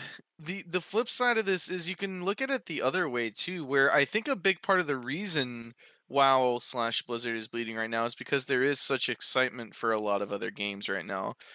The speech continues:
Like, there are so many people excited for New World, and, I mean, people are excited for Elion, even though, you know, we're not necessarily. Uh, people are excited for Ashes. Like,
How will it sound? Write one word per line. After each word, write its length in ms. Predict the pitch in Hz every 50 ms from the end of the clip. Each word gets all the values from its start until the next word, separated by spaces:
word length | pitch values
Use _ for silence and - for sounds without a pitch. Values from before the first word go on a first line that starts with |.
| - - -
Like, 100 | 135 143 131
there 120 | 156 156
are 60 | 156
so 200 | 147 - - 165
many 160 | 156 151 151 139
people 360 | 135 143 135 - 135 127 120
excited 500 | 117 113 - - 127 117 113 113 113 110
for 140 | - - 107
New 300 | 101 101 101 104 107 104
World, 420 | 101 104 107 104 101 98 101 101
and, 280 | 110 104 107 110 113 - - -
I 160 | 127 123 120
mean, 160 | 123 123 117
people 280 | - - 131 - 127 120
are 80 | 113
excited 400 | 110 - - 113 110 107 110 107 -
for 120 | - 101
Elion, 520 | 82 101 101 101 101 101 98 98 98 104
even 160 | 110 107 104 104
though, 320 | 104 101 101 101 107 113 - -
you 100 | 117 113
know, 200 | 107 98 101 - _ -
we're 220 | 117 113 113 107
not 240 | 104 104 98 95 -
necessarily. 800 | - 110 110 - 120 - - 113 104 101 101 101 104 104 104 - - - - - - - - - -
Uh, 200 | 110 110 110 107
people 280 | - - 139 127 131
are 120 | 131 127 120
excited 440 | - - - 127 110 110 110 104
for 140 | - - 104
Ashes. 720 | 90 104 104 101 98 - - - 90 87 95 113 110 - -
Like, 320 | 120 110 110 104 -